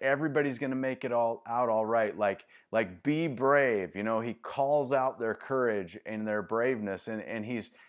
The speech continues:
he's calling them to rally together in a time when they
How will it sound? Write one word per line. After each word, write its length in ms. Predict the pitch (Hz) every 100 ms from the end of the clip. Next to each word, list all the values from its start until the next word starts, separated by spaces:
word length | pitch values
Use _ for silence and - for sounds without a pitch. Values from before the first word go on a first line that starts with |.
| _
he's 160 | 117 -
calling 480 | - 143 151 143
them 160 | 139 131
to 100 | 107
rally 580 | 98 110 131 139 135 123
together 600 | - 107 113 117 107 101
in 80 | 98
a 60 |
time 420 | - 120 113 110 104
when 140 | 101
they 100 | 101